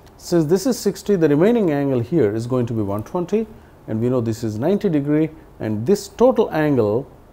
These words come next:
this is ninety, this total angle here is ninety plus sixty, one fifty. So, what we did there, we noticed the angles between every set of forces. T one, T two angle is known, T two to W angle is known,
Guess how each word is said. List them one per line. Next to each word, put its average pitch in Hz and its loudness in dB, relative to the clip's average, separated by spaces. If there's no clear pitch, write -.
this 123 -6
is 131 -6
ninety, 104 -4
this 160 -4
total 208 2
angle 127 0
here 107 2
is 123 0
ninety 190 0
plus 165 -2
sixty, 117 -4
one 110 0
fifty. 95 -8
So, - -6
what 170 2
we 143 2
did 143 -2
there, 131 2
we 135 2
noticed 180 0
the 135 0
angles 139 2
between 127 -4
every 180 2
set - -6
of 117 -4
forces. 95 -6
T 180 -2
one, 180 -2
T 175 -4
two 175 -4
angle 147 -2
is 143 -2
known, 151 -4
T 180 -4
two 175 -4
to 160 -4
W 143 2
angle 131 -2
is 127 -4
known, 123 -4